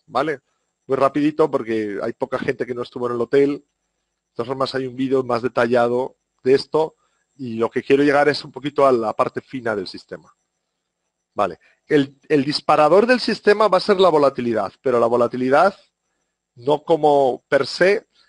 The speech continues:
sino vamos a tener aquí un indicador aquí abajo, ¿lo veis? Es un A T R. El A T R, también llamado, eh, average true range en inglés,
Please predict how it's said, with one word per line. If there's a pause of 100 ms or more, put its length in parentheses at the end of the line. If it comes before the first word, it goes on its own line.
(260)
sino
vamos
a
tener
aquí
un
indicador
aquí
abajo,
¿lo
veis?
Es
un
A
T
R. (400)
El
A
T
R,
también
llamado,
eh,
average
true
range
en
inglés,